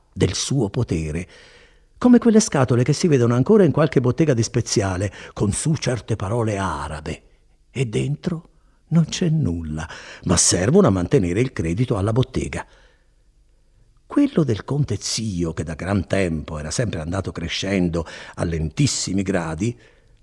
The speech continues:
ultimamente aveva fatto in una volta un passo, come si dice, di gigante,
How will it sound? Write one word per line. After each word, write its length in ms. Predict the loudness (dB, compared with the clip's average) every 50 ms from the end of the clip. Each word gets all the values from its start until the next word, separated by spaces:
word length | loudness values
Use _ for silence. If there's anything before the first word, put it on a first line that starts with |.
| _ _
ultimamente 840 | -2 -2 -2 -4 -6 -4 -2 -2 0 0 0 2 4 4 4 4 2 0
aveva 260 | -2 -2 -2 -4 -4
fatto 300 | -4 -6 -6 -6 -6 -6
in 80 | -6
una 140 | -6 -8 -6
volta 320 | -4 -4 -4 -4 -6 -6 -6
un 180 | -6 -6 -8 -4
passo, 500 | _ -2 -2 0 -2 -2 -2 -2 -2 -4
come 180 | -4 -6 -8 -8
si 140 | -8 -10 -6
dice, 440 | -6 -6 -6 -6 -8 -10 -10 -8 -6
di 160 | -6 -4 -4
gigante, 840 | -4 -6 -6 -4 -2 -4 -2 -2 -4 -6 -8 -10 -12 -12 -12 -12